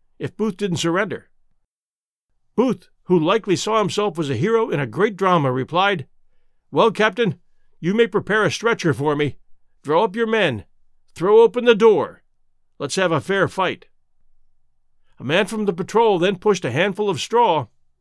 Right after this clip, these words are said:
through one of the breathing vents in the corner of the tobacco barn and lit it, and within seconds,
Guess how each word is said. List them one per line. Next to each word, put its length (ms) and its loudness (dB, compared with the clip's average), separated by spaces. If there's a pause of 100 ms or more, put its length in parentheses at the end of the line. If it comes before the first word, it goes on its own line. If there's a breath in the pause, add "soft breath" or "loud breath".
(180)
through 180 -2
one 180 2
of 80 2
the 100 4
breathing 460 0
vents 300 -2
in 80 -4
the 80 -4
corner 320 0
of 80 -2
the 60 -4
tobacco 440 -4
barn 380 -2 (420)
and 240 0
lit 140 4
it, 180 -6 (320)
and 140 -6
within 240 0
seconds, 520 -4